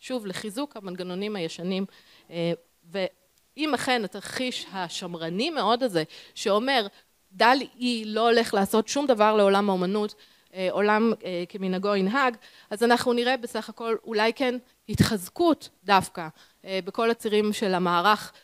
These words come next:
של ההון הסימבולי שתומכים בהון הכלכלי, וזאת מהסיבה שיש הרבה הרבה יותר יוצרים, ואנחנו עדיין צריכים לייצר היררכיה, ולכן אנחנו הרבה יותר זקוקים לאוצרות ואוצרים שיסמנו את הכוכבים הבאים,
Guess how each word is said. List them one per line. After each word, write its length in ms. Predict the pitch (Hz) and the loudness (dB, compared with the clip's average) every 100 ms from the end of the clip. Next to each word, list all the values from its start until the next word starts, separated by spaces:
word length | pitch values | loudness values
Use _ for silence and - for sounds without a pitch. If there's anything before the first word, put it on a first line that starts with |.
| _ | _
של 200 | - 190 | 0 6
ההון 180 | 196 220 | 8 6
הסימבולי 460 | 220 208 202 220 | 2 0 4 6
שתומכים 720 | 220 208 - 180 - 311 294 214 | 4 0 -6 -6 -2 0 0 -2
בהון 300 | 190 208 208 | -2 0 -2
הכלכלי, 500 | - 180 175 226 339 - - - | -4 -8 -2 0 0 -4 -20 -6
וזאת 300 | 202 220 311 | 0 4 4
מהסיבה 400 | 330 277 233 254 | 2 -2 2 4
שיש 300 | 254 240 240 | 4 0 0
הרבה 340 | 214 190 254 | -4 0 2
הרבה 220 | 254 208 214 | 2 0 0
יותר 260 | 214 214 | 0 -2
יוצרים, 440 | 190 185 - 285 370 | -4 -4 -6 -4 -2
ואנחנו 300 | 233 214 226 | -2 -2 -2
עדיין 240 | 226 277 | -2 -4
צריכים 320 | 262 208 302 277 | -6 -12 -8 -4
לייצר 340 | 196 - 233 196 | -4 -2 -6 -4
היררכיה, 500 | 196 185 196 - 165 151 - - - | -2 2 2 2 -8 -10 -16 -14 -8
ולכן 320 | 190 254 247 | -4 -2 0
אנחנו 280 | 214 214 202 | 0 -2 -6
הרבה 220 | 185 220 | -4 -4
יותר 240 | 226 240 | -4 -6
זקוקים 440 | 208 - 214 294 269 - - - | -12 -14 -12 -10 -10 -12 -16 -6
לאוצרות 480 | 208 208 262 269 | -4 -2 0 0
ואוצרים 400 | 233 226 - 302 | 0 -2 -2 -6
שיסמנו 500 | 254 196 - 214 247 | -4 -6 -4 -2 0
את 80 | 247 | -2
הכוכבים 520 | 208 - 208 190 226 | -4 -10 -6 -2 -2
הבאים, 380 | 208 175 247 302 | -2 -4 -4 -6